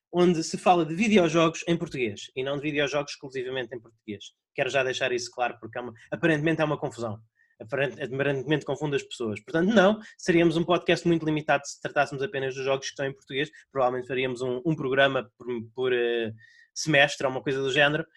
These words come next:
mas felizmente não é o caso. Nós estamos aqui para falar de todos os jogos, sejam eles jogos em chinês, em japonês, em, em coreano, em inglês, em francês, no, no que quer que seja, em flamengo.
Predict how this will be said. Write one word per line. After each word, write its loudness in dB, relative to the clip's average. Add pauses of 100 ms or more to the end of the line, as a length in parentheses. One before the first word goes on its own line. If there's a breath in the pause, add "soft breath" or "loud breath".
(200 soft breath)
mas 4
felizmente 6
não 4
é 6
o 4
caso. 4
Nós 2
estamos 0
aqui 0
para 0
falar 2
de -8 (280)
todos 0
os 4
jogos, 6 (220 loud breath)
sejam -4
eles -2
jogos 0
em -2
chinês, 4 (160 soft breath)
em -8
japonês, 4
em, 0
em -4
coreano, 6
em 4
inglês, 8
em 0
francês, 2 (360 loud breath)
no, 2
no 0
que -20
quer 2
que -8
seja, 2
em -4
flamengo. -6